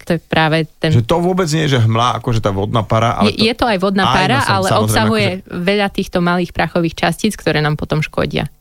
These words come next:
Speaker 2: OK, čiže niekedy možno na jar alebo na jeseň nejaká hmla, keď je, tak to je skôr taká tá pravá príjemná hmla,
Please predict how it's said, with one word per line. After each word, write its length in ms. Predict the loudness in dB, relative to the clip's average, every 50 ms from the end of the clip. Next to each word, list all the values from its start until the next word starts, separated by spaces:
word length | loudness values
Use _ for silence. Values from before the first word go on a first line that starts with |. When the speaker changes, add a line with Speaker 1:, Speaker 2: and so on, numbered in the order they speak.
| _ _
Speaker 2:
OK, 300 | -2 0 0 0 2 0 0 0
čiže 340 | 0 0 2 2 2 0 -2 -8 _ 0
niekedy 520 | 2 4 4 4 2 2 2 2 2 2
možno 340 | 2 2 2 2 2 2 2
na 220 | 2 2 2 2
jar 200 | 2 2 2 2
alebo 220 | 0 0 0 0 0
na 180 | 0 2 0
jeseň 300 | 0 -2 -2 -2 -2 0 0 0
nejaká 240 | 0 -2 -2 -2 -2 -2
hmla, 320 | 0 0 0 0 0 0
keď 140 | 0 -2 0 0
je, 120 | 0 0
tak 200 | 0 -2 -4 -2
to 100 | -2 -2
je 80 | -2 -2
skôr 320 | -6 -12 -2 0 2 2
taká 280 | 2 2 0 0 -2 -2
tá 100 | -2 -2
pravá 480 | -6 -6 _ -2 0 2 2 2 0 0
príjemná 480 | 0 0 0 0 2 2 2 0 0
hmla, 320 | 0 0 0 0 0 0